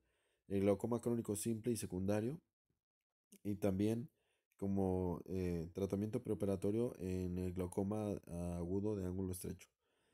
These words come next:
Así es que, bueno, ahí lo tienen y... Ese es el medicamento acetazolamida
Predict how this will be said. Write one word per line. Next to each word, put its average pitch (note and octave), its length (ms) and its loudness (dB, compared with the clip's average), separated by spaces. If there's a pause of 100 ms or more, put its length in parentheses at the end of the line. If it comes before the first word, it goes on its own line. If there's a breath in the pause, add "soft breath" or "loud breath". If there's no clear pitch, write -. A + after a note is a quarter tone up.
(720)
Así F#2+ 220 -4
es G2+ 140 -2
que, G#2+ 240 2
bueno, G2 280 2
ahí G2+ 140 4
lo G2+ 200 0
tienen B2+ 600 0
y... A#2+ 540 -2 (480)
Ese F#2+ 300 -4
es G#2 160 -4
el G2 80 0
medicamento F#2 800 -2
acetazolamida F#2+ 1080 -2